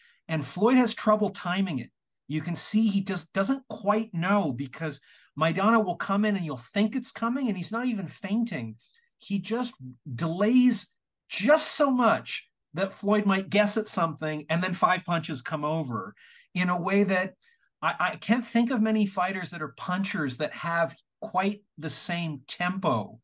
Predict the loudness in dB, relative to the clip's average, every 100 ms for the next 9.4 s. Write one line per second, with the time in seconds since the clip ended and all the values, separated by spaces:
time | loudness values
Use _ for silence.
0 | _ -20 _ -4 0 0 0 0 0 -2
1 | -2 0 0 -2 -8 -8 -4 0 0 0
2 | -2 -2 -2 -2 -4 -4 -8 -6 -6 -8
3 | -12 _ _ -18 -14 -6 -2 2 4 4
4 | 2 -6 -4 -4 -4 -6 2 2 2 -4
5 | -6 -6 -8 -8 -6 -6 -6 -12 _ _
6 | _ 0 2 2 0 0 -2 -4 -12 -14
7 | _ _ _ -8 -4 -2 -2 0 2 2
8 | 2 0 0 0 0 0 0 -2 -6 -8
9 | -4 -4 -6